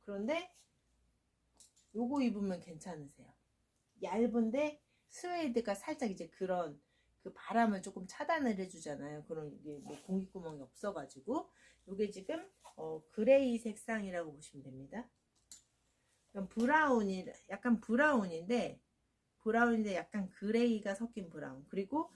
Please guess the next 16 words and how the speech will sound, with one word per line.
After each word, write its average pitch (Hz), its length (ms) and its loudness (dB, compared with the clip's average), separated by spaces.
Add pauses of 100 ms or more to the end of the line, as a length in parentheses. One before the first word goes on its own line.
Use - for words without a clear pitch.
(420)
치마 381 440 2
바지 247 320 4
느낌으로 156 520 -8
나왔어요. 127 500 -18 (640)
그러면서 202 500 -2 (340)
허리, 339 640 2
아, 175 200 -2
배랑 202 480 4
엉덩이가 180 640 -2
막 160 260 -6 (240)
이렇게 160 280 -6 (220)
엄청 247 460 0
막 170 300 -2
와이드 226 460 2
느낌은 196 760 -2
아니고, 156 600 0